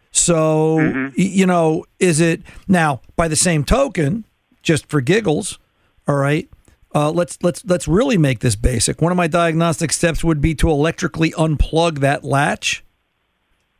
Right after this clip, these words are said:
Speaker 1: and drive the car. If the latch no longer pops open, then I know it's electrical,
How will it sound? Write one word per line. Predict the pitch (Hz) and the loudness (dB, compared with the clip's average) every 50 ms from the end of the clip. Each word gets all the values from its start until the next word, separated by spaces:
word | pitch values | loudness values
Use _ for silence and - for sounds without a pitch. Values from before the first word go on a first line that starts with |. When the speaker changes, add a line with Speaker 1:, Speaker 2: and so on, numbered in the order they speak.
| _ | _
Speaker 1:
and | 156 151 | 0 2
drive | 135 147 165 165 165 156 147 | 2 2 2 0 0 0 -2
the | 151 | -4
car. | - - 208 226 - 131 117 - _ _ _ _ _ _ _ _ _ _ _ _ _ _ _ _ _ _ _ _ _ _ _ _ _ | -2 -2 -2 -2 -2 -4 -8 -14 _ _ _ _ _ _ _ _ _ _ _ _ _ _ _ _ _ _ _ _ _ _ _ _ _
If | - 165 - | -8 -4 -2
the | - 165 | -2 0
latch | 156 170 185 190 160 - 180 | 0 0 0 0 -2 -2 0
no | 180 175 175 | 0 0 2
longer | 175 170 175 170 165 156 156 | 2 0 0 0 0 0 0
pops | - - 175 165 160 147 - - | 0 0 0 -2 -2 -4 -2 0
open, | 196 208 214 190 175 151 143 | 0 0 2 0 0 0 0
then | 147 147 | 0 0
I | 139 143 | 2 2
know | 147 156 170 170 175 | 2 2 2 2 0
it's | 170 - - | -2 -2 -2
electrical, | 160 147 165 190 - - - - - - - | 0 0 0 -2 -2 -6 -6 -6 -6 -10 -12